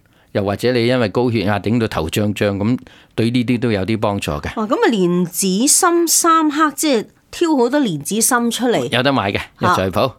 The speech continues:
Speaker 2: 哦。
Speaker 1: 哇，三克即係一錢左右。
Speaker 2: 嗯，嗯，
Speaker 1: 噉但係好寒涼吖嘛，所以有啲人話咁寒涼點掂啊？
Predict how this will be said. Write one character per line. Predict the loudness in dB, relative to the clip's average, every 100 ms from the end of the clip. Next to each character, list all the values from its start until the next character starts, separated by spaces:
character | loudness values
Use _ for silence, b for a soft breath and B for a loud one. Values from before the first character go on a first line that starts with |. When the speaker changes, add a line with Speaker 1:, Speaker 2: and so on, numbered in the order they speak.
| _
Speaker 2:
哦。 | 0 0
Speaker 1:
哇， | 0 -6 _ -20 -4
三 | -2 0
克 | 0
即 | 0
係 | 0
一 | 0
錢 | -2 -4
左 | 0 0
右。 | 0 -2 -4
Speaker 2:
嗯， | -2 0 0 0 0
嗯， |
Speaker 1:
噉 | 0
但 | -2 -4
係 | -6
好 | -4
寒 | 0 0 0
涼 | 0 0
吖 | 2
嘛， | 0 0
所 | 0
以 |
有 | 2
啲 | 0
人 | -2
話 | -2
咁 | -2 0
寒 | -2 -2 -2
涼 | -2 -2
點 | -2 0
掂 | 0
啊？ | 0